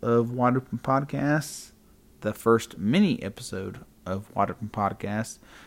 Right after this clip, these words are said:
I know Dan's not here to put, to put, um, awesome music to it. I haven't talked to Dan about doing this episode. It was just, uh, kind of an off-the-cuff thing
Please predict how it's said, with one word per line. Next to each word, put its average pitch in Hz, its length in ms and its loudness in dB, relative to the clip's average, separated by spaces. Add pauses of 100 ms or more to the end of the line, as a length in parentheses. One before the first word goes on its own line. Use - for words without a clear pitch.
(200)
I 110 100 4
know 110 240 10
Dan's 113 340 6
not 110 160 6
here 120 200 6
to 110 100 4
put, - 360 -12
to 113 160 6
put, 117 400 6 (120)
um, 110 520 4 (520)
awesome 113 420 8
music 120 380 6
to 135 200 6
it. - 220 4 (1500)
I - 60 -2
haven't 117 340 2
talked 127 240 8
to 123 80 0
Dan 123 200 6
about 117 280 6
doing 120 140 6
this 120 140 0
episode. 117 520 2
It 101 60 2
was 98 140 0
just, - 380 -4
uh, 101 240 -6 (540)
kind 110 180 0
of 98 80 0
an 101 160 0
off-the-cuff 110 680 0 (100)
thing 110 560 4